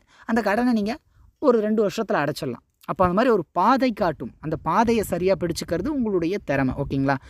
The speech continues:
அதனால கிடைக்கின்ற வாய்ப்பு சிறிதானாலும் அதை தவற விடாமல் அதை பயன்படுத்தி கொள்வது உங்களுடைய புத்திசாலித்தனம். அதனால இந்த விருச்சக ராசி முடிஞ்ச வரைக்கும் கிடைக்கிற வாய்ப்பை தவற விடாதீங்க. இது நேரம் கொஞ்சம் உங்களுக்கு சூழல் சரியா இருக்கும். அதனால இதை பயன்படுத்திக்கங்க அப்படின்னு சொல்ல வரேன். புரியுதுங்களா?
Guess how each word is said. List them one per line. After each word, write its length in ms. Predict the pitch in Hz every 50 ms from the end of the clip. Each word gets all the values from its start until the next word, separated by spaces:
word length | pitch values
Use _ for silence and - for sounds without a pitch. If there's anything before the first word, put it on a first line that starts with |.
| - - -
அதனால 240 | - 202 214 233 220 -
கிடைக்கின்ற 560 | - 214 208 226 269 247 - 269 240 208 202 175
வாய்ப்பு 340 | 151 151 175 165 - - 139 - -
சிறிதானாலும் 680 | 226 214 262 240 262 240 233 214 202 190 190 233 262 247 202
அதை 120 | 180 180 175
தவற 280 | - 160 151 185 202 196
விடாமல் 380 | 185 170 160 147 143 143 175
அதை 200 | 196 170 156 151 - -
பயன்படுத்தி 560 | 147 165 202 233 240 226 220 196 180 - 175
கொள்வது 420 | - 156 147 139 143 147 190 220
உங்களுடைய 500 | 202 175 156 143 135 127 123 139 165 185
புத்திசாலித்தனம். 840 | 160 143 143 143 165 156 - 170 151 135 - - 123 127 131 123 120 - - - - - - -
அதனால 300 | 160 180 196 220 247 233
இந்த 220 | 202 180 170 160 160
விருச்சக 400 | 165 208 - - 254 233 220 190
ராசி 340 | 170 143 - - - 302 - - _ _ - _ _ _
முடிஞ்ச 420 | 190 220 269 302 320 330 320 302 269
வரைக்கும் 340 | 226 202 202 - 302 254 214
கிடைக்கிற 360 | 214 214 247 254 262 247 220 185
வாய்ப்பை 340 | 170 175 220 233 - 220
தவற 300 | 165 - 156 165 175 190
விடாதீங்க. 380 | 175 160 156 147 156 175 214 262 240 190
இது 100 | 185 -
நேரம் 400 | 175 196 240 277 285 285 277 247
கொஞ்சம் 260 | 233 208 202 208 196
உங்களுக்கு 360 | 185 170 165 165 - 240 226
சூழல் 400 | 214 - 220 226 - - - -
சரியா 360 | - - 190 220 233 240 226
இருக்கும். 280 | 196 160 151 151 160 151
அதனால 280 | 131 139 165 220 262
இதை 200 | 247 208 208 - - - - - - - - - - -
பயன்படுத்திக்கங்க 720 | 202 220 262 294 254 254 226 214 - - - 170 175 165
அப்படின்னு 240 | 151 - 151 170 - 135
சொல்ல 180 | 127 131 127
வரேன். 160 | 120 123 - -
புரியுதுங்களா? 400 | 156 151 147 143 143 151 147